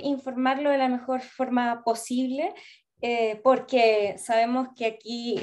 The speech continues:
eh, en, en, sobre todo en esta parte ya de, de lo que va el trabajo de la convención, es cómo se comunica y de que estemos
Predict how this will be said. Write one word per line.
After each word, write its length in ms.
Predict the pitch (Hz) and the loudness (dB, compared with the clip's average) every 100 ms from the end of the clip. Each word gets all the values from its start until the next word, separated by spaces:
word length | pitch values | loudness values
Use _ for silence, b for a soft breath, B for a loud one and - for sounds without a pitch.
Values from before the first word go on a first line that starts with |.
| - | -2
eh, 240 | 208 185 - | 0 0 -2
en, 160 | 208 | -4
en, 160 | - 220 | -2 -4
sobre 260 | - 208 196 | -2 -2 0
todo 240 | 240 262 | 4 4
en 60 | 220 | 2
esta 240 | 214 202 | -2 -2
parte 340 | 202 208 196 | -2 -2 -4
ya 180 | 190 190 | 0 2
de, 520 | 185 185 180 175 185 _ _ _ | 4 2 2 0 -6 _ _ _
de 160 | - 202 | -6 -4
lo 140 | 190 | -2
que 100 | 196 | 0
va 160 | 190 202 | 2 2
el 100 | 214 | 2
trabajo 280 | 196 190 | 2 2
de 80 | 196 | 0
la 100 | 196 | -2
convención, 600 | 196 202 196 185 233 254 | -2 -4 -4 -4 0 0
es 160 | 302 254 | 0 -2
cómo 260 | - 240 254 | -2 0 0
se 140 | 262 | -2
comunica 540 | 254 240 226 226 233 294 | -2 -2 -4 -4 0 2
y 140 | 277 | 2
de 100 | 240 | 0
que 280 | 226 214 214 _ _ | -2 -4 -6 _ _
estemos 600 | 214 - 233 240 247 247 | -12 -6 -2 2 2 2